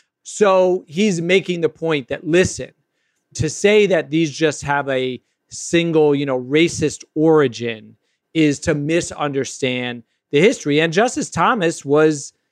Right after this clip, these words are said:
in D C in the <laughs> nineteen eighties. He was reading the same, you know, black papers and other newspapers and black media and, and black speakers in the broader media, uh, who were making these claims that, that crack cocaine was so damaging.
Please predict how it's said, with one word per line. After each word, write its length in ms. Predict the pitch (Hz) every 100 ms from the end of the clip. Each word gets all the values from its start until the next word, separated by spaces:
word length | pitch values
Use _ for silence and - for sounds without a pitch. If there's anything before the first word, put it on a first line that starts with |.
| -
in 240 | 262 381
D 180 | 330 175
C 300 | - 165 139
in 80 | 135
the 80 | 135
<laughs> 120 | 135
nineteen 380 | 156 131 156 143
eighties. 600 | 156 131 127 147 - - _ _ _
He 260 | - 262 269
was 480 | 240 240 196 175 _ -
reading 720 | 165 185 294 453 240 156 143
the 120 | 160
same, 720 | 156 - 196 220 214 202 196 180 _ _ -
you 200 | 147 175
know, 100 | 170
black 340 | 135 151 170 -
papers 540 | 180 180 185 185 175
and 140 | 151 147
other 180 | 160
newspapers 720 | 170 180 - 175 175 185 175 151
and 100 | 131
black 260 | 143 156 147
media 480 | 160 175 175 175
and, 300 | 170 151 143
and 240 | 151 143 127
black 340 | 147 156 156 _ _ _ -
speakers 640 | - - 196 - 180 151
in 120 | 165
the 60 | 143
broader 380 | 156 175 180
media, 520 | 170 170 160 156 147 - _ _
uh, 220 | 143 143 127
who 180 | 160
were 240 | 151 151 135
making 420 | 143 151 151 143
these 220 | 135 120
claims 680 | _ - 143 131 117 113 110
that, 260 | 120 120 -
that 180 | 113
crack 240 | - 127 123
cocaine 400 | 131 120 127 117
was 100 | 113
so 120 | 120
damaging. 560 | 117 120 120 113 -